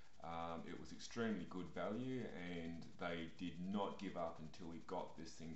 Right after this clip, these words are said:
perfect, and I was relatively fussy. Um, we did have an issue where a number of emails have been doubled up upon, um, and the guys were really good. They just kept going at it until we got it right.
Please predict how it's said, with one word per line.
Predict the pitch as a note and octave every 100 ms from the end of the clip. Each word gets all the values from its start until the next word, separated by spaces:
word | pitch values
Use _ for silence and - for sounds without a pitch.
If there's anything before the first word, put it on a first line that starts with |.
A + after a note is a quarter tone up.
| -
perfect, | F#2+ G#2 A2 G#2+ - E2
and | E2+
I | F2 F2+
was | E2 E2+ D#2+
relatively | E2 D#2+ D#2+ D#2+ -
fussy. | F#2+ - C#3 C#3 - - - - -
Um, | E2+ F2 E2+ E2 E2 - - - - F2
we | E2+ E2 -
did | G2+ G2 - - - -
have | F#2
an | F2+
issue | F#2 - G#2+ G2+ F2+
where | F2 E2+ E2+ E2 - - - - - -
a |
number | F#2+ F#2+ F#2
of | F2+
emails | F#2 F#2 F2+ F2+
have | F2+
been | F2+ E2
doubled | F#2 F#2 F#2+
up | G2 G2+
upon, | G#2 G#2 G#2 G#2 - - - - - E2+
um, | F2 E2+ E2+ E2+ C#2+ -
and | E2+ E2+ E2+ E2+ E2
the |
guys | E2 F#2 F2 E2+ D#2+
were | E2 D#2
really | F2+ E2+ D#2
good. | E2 D#2 -
They | F2 E2 E2
just | E2 - -
kept | G2+ - F2
going | F2 F2 E2+
at | F2
it | - E2
until | F2 - F#2
we | F#2 F#2
got | G2
it | F#2
right. | F2 G2 E2